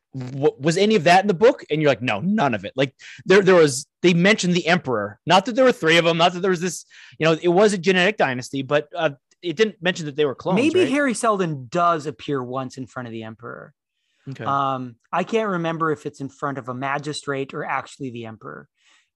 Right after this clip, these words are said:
Speaker 2: but, but the fact that I can't remember, I think, says that it's, it's not important,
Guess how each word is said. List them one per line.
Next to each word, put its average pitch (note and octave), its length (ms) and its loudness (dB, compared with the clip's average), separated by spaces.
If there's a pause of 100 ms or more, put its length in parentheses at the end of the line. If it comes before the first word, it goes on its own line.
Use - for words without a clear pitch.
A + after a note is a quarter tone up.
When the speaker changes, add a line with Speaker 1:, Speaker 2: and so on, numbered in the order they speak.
Speaker 2:
but, D#3+ 280 -4
but D#3 240 -4 (280)
the D#3 80 -10
fact G#3+ 280 -4
that A3 80 0
I F#3+ 60 0
can't F3 260 -6
remember, D#3+ 600 -6 (280)
I C3 60 -10
think, D3+ 320 -6
says C#3+ 280 -8
that B2+ 140 -8
it's, B2 240 -14
it's G#3 320 -16
not D#3 280 -2
important, - 640 -16